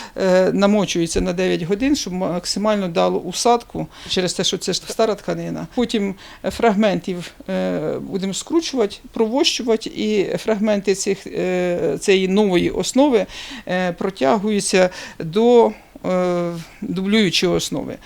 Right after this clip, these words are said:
Саме в тих місцях, де втрачена. Протягується так, щоб кінці з-, висіли на, зі зворотньої сторони,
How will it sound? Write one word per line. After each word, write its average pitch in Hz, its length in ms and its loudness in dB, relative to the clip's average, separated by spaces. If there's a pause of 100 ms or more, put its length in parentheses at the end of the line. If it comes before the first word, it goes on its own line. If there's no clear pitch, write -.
(260)
Саме 220 300 4
в 208 80 -4
тих - 280 -4
місцях, 277 500 0
де 214 440 0
втрачена. - 640 -2 (440)
Протягується 247 640 2
так, 262 220 0
щоб 190 500 -2
кінці 247 540 0 (180)
з-, 175 440 -6 (220)
висіли 220 840 2
на, 185 100 2
зі 180 140 2
зворотньої 185 760 2
сторони, 202 520 0